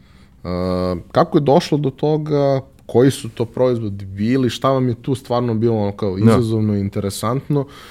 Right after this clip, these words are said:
Speaker 1: I za šta ste za-, na kraju skapirali, kao, zapravo, kao, postoje neki sjajni ljudi s kojima ovo može da se radi i koji
Speaker 2: Da,
Speaker 1: mogu da
Speaker 2: da,
Speaker 1: odrade ove
Speaker 2: da.
Speaker 1: stvari za nas?
Speaker 2: Pa dobro, logična stvar i prva stvar koja se desi su muške, pa ženske stvari, to jest muške i ženske, ne-, ne-, nema razloga da ženske budu iza, ali dobro,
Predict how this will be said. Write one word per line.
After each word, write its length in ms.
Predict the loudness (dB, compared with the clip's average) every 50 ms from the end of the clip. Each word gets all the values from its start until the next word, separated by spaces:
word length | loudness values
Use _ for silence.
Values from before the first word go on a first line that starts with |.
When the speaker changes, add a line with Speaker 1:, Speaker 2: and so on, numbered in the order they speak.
| -20 -20 -16 -4
Speaker 1:
I 120 | 0 0 2
za 120 | 2 0
šta 200 | 0 0 -2 -2
ste 180 | -2 -4 -8 -6
za-, 120 | -6 -6 -6 -8 -16
na 160 | -8 -6 -6 -4
kraju 220 | 0 2 0 0
skapirali, 500 | 0 -2 -8 -2 0 2 2 2 0 0
kao, 260 | 0 0 0 0 0 -4 -20 -20 -20 _ _ _ _
zapravo, 400 | -2 -2 -2 0 0 -2 -2 -2
kao, 140 | -2 -4 -6
postoje 320 | -6 -6 -10 -4 -2 -2 -2
neki 180 | -2 -4 -6
sjajni 300 | -2 0 0 2 2 2
ljudi 200 | 4 4 2 2
s 60 | 0 -4
kojima 280 | 0 2 4 4 4
ovo 140 | 4 4 4
može 240 | 4 2 0 0 -2
da 80 | -6
se 180 | -6 -2 0 2
radi 300 | 4 4 4 4 2 -2
i 40 | -2
koji 160 | 0 4 4
Speaker 2:
Da, 120 | 4 6
Speaker 1:
mogu 240 | 6 4 4 2 2 0
da 100 | 2 0
Speaker 2:
da, 60 | 0
Speaker 1:
odrade 300 | 0 0 -2 -2 -2 -2
ove 80 | -2 -2
Speaker 2:
da. 80 | -2
Speaker 1:
stvari 300 | -2 -2 -4 -6 -6 -8
za 120 | -10 -12 -12
nas? 140 | -14 -4 2
Speaker 2:
Pa 60 | 4
dobro, 200 | 4 4 4 2 -6 -14 -12 -4
logična 480 | 2 4 4 6 6 6 4 4 0 -2
stvar 300 | 0 2 4 4 4 4
i 60 | 0
prva 220 | -2 -2 -2 -2
stvar 200 | -2 -2 -4 -4
koja 160 | -4 -4 -8 -6
se 120 | -4 -4
desi 140 | -4 -4 -6
su 100 | -6 -4
muške, 360 | -4 -4 -4 -4 0 -2 0
pa 140 | 0 0 -6
ženske 360 | -6 -6 -8 -8 -6 -6 -8
stvari, 440 | -8 -2 0 2 4 4 2 0 -2 -6 _ _ _
to 100 | -20 -20
jest 120 | -16 -12 -10
muške 320 | -10 -10 -10 -8 -8 -4
i 140 | 0 0 0
ženske, 380 | 2 0 0 -2 -4 -6 -10
ne-, 120 | -12 -10 -10
ne-, 180 | -10 -10 -10 -12
nema 260 | -12 -12 -10 -10 -8
razloga 300 | -6 -6 -4 -4 -2 -2
da 100 | -2 -2
ženske 320 | 0 0 0 -2 -2 -4 -4
budu 180 | -2 2 2
iza, 200 | 2 2 2 2
ali 120 | 2 2 6
dobro, 260 | 6 6 6 6 -2